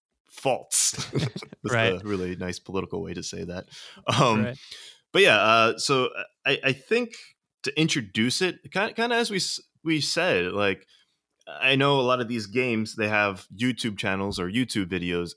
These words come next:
Speaker 1: at home. Have students, depending on their age,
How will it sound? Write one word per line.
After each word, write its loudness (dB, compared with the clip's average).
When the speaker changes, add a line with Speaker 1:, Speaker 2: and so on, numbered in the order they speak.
Speaker 1:
at -4
home. -2
Have 0
students, -2
depending -2
on 0
their 0
age, -2